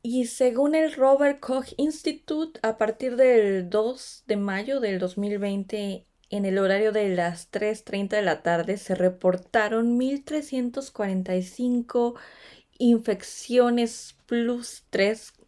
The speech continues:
con el nuevo coronavirus en Stuttgart. De estos fueron mil ciento setenta y siete plus once personas que ese día se recuperaron. Y bueno, ¿Cuánta gente ha caído enferma en total en Alemania hasta ahora?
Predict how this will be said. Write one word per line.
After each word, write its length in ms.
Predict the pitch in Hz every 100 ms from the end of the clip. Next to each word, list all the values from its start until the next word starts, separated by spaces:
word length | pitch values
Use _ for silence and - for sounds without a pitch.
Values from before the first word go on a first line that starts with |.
| _
con 200 | 208 196
el 140 | 190
nuevo 460 | 196 196 214 208 185
coronavirus 800 | 196 185 180 180 185 196 196 196
en 120 | 175
Stuttgart. 880 | - - - 277 - - 220 254 370 - - - - _
De 280 | 240 233 - - 277
estos 460 | 277 - 285 285
fueron 520 | - 277 269 262 254
mil 200 | 269 302
ciento 360 | 311 294 285 285
setenta 360 | - - 196 185
y 60 |
siete 280 | 185 226 226
plus 400 | - 240 277 277
once 720 | - 226 233 226 247 233 240 -
personas 580 | - 180 - 196 208 254
que 400 | - 180 175 196 - - -
ese 260 | 202 202 226
día 220 | 226 214
se 160 | 214
recuperaron. 920 | 185 160 170 - 175 175 180 196 311 - -
Y 100 | 254
bueno, 380 | 240 202 - - _ _ -
¿Cuánta 380 | 285 302 320 330
gente 340 | 320 311 320
ha 140 | 311 302
caído 320 | 285 285 285
enferma 560 | 247 240 226 233 254 -
en 140 | 214
total 500 | 196 190 220 220 220 _ -
en 160 | 214
Alemania 680 | 202 190 190 196 202 208 202
hasta 320 | 185 - -
ahora? 280 | - -